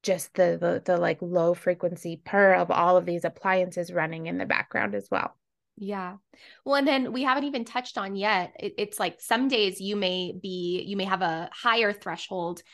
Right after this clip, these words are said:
Speaker 2: for sensory input, depending on if you're well nourished, if you've slept well, et cetera. Whereas another day, maybe you didn't sleep well that night. Maybe you haven't really been nourishing your body.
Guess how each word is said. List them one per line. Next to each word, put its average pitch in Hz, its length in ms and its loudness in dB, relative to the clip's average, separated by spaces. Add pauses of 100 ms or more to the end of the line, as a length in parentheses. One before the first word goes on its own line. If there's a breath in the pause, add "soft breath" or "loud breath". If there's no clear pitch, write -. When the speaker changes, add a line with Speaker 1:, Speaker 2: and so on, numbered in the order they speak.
(420 soft breath)
Speaker 2:
for 185 540 2 (100)
sensory 208 560 0
input, 180 580 -4 (320 soft breath)
depending 214 380 0
on 180 240 -2
if 185 200 -6
you're 202 80 0
well 196 240 2
nourished, 214 540 0
if - 140 -10
you've 208 160 -10
slept - 460 -2
well, 170 340 0
et 196 140 -8
cetera. 226 400 2 (240 loud breath)
Whereas 214 360 6
another 220 400 0
day, 185 380 -6
maybe 214 280 0
you 233 160 -2
didn't 208 220 0
sleep 240 260 -6
well 185 160 2
that 175 180 2
night. 160 240 -2
Maybe 214 420 0
you 220 140 -4
haven't 208 320 0
really 196 200 0
been 190 160 -2
nourishing 185 400 -2
your 185 100 -2
body. 190 400 2